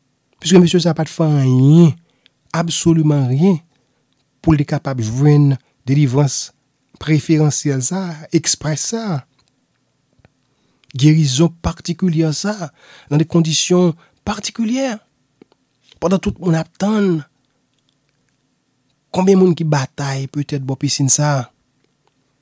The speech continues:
Konbyen paran goumen? Konbyen tèt ki kase? Le moun yo attend pou pousser moun pa yo avant, l'autre la pousser avant l'autre là. Combien tapage qui doit fait bon bagay ça, bon piscine ça. Même jan lavi a,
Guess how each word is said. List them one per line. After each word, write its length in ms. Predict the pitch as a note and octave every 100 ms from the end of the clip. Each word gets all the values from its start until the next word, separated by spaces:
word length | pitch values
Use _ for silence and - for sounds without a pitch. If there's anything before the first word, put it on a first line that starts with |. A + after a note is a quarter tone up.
| _ _ -
Konbyen 240 | G#3 G3+
paran 320 | G3 E3+ E3
goumen? 640 | D#3+ E3+ F#3 F#3 G#3+ G3 - _ _ _ _ _
Konbyen 300 | - G3 G3+ -
tèt 160 | F3+
ki 140 | - -
kase? 460 | E3+ D#3+ - G#3+ G3+ - _ _ _ _ _ _ _ _ _ _ _ _ _ -
Le 180 | D3
moun 220 | F3 E3+ E3
yo 80 | E3
attend 360 | - - E3
pou 180 | D3+ E3
pousser 300 | D#3+ C3 F3
moun 180 | D#3+ D#3
pa 200 | C#3+ D3
yo 120 | D3+
avant, 400 | D3 C3+ D3+ E3+
l'autre 220 | D3 -
la 80 | D3
pousser 280 | E3 D#3 D#3+
avant 240 | D3 D3+
l'autre 260 | D3 C#3+ D#3+
là. 180 | D#3+ D#3 _ _ _ _ _ _ _ _ _ _ _ _ _ _
Combien 220 | G3+ A3+
tapage 680 | G#3+ G#3 F#3 F#3 G3+ F#3+ E3+
qui 80 | G3
doit 160 | E3+ D#3+
fait 260 | - A#3+
bon 160 | G3 C#3
bagay 280 | B2 A#2+ A#2
ça, 300 | B2 B2 A#2
bon 100 | A#2+
piscine 320 | B2+ - A#2+
ça. 380 | - A#2+ A2 _ _ _ _ _ -
Même 100 | E3
jan 220 | D#3+ D#3+ D#3
lavi 400 | D3+ C3+ E3
a, 140 | F3+